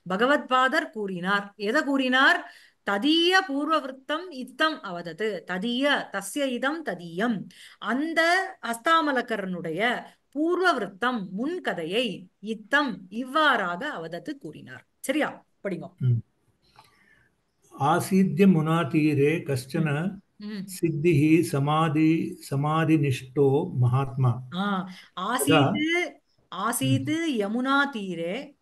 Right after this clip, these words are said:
Speaker 1: கஷ்டன சித்தஹ சமாதினிஷ்டஹ
Speaker 2: சமாதினிஷ்டஹ
Speaker 1: மகாத்மா.
Speaker 2: மகாத்மா.
Speaker 1: சரியா? So,
Speaker 2: ம்.
Speaker 1: ஆசீத்துங்கிறது முதல்ல வர்பு.
Speaker 2: ம்.
Speaker 1: சரியா? கஷ்டன மகாத்மா ஆசீத். அதான் போய் சேரணும். But there is no
Speaker 2: ம்.
Speaker 1: rule. இப்படிதான் எழுதணும்னு இல்ல.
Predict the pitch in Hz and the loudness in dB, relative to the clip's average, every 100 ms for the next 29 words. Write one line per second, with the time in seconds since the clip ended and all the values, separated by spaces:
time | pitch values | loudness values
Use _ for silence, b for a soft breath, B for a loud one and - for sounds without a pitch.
0 | _ _ _ - 202 - - 233 190 208 | _ _ _ -10 -8 -8 -4 -2 -2 -4
1 | 294 - _ - - 285 233 190 226 165 | -6 -8 _ -12 -8 -6 -8 -2 0 0
2 | 156 170 247 - b b b - 190 240 | -8 -8 -10 -14 b b b -6 -2 0
3 | 302 320 294 214 - 190 165 - - 123 | 0 0 -2 -4 -6 -8 -6 -6 -4 -4
4 | - 120 160 - 127 120 117 220 120 104 | -4 -6 -6 -4 2 4 4 0 -4 -6
5 | - _ - 202 285 175 - B B - | -12 _ -8 0 0 0 -4 B B -4
6 | 277 214 247 285 277 285 269 247 277 220 | 2 6 6 6 2 2 2 2 2 0
7 | 226 247 208 214 208 180 - _ _ _ | 0 0 0 -2 -2 -4 -6 _ _ _
8 | _ - 151 131 117 - - - 196 262 | _ -4 2 2 2 -2 -14 -8 0 2
9 | 262 170 180 185 - 294 311 277 220 254 | 2 0 -4 -8 0 4 4 4 4 4
10 | 254 254 320 262 214 220 214 180 - - | 2 2 4 4 2 -2 -8 -10 -14 -6
11 | 185 220 202 202 175 165 156 - 202 214 | -2 0 2 2 0 -2 -10 -10 -6 -2
12 | 202 202 196 143 220 262 233 247 196 185 | 0 0 0 2 4 4 4 2 0 -6
13 | 190 214 214 202 208 208 185 175 | -2 2 2 0 -2 -4 -4 -6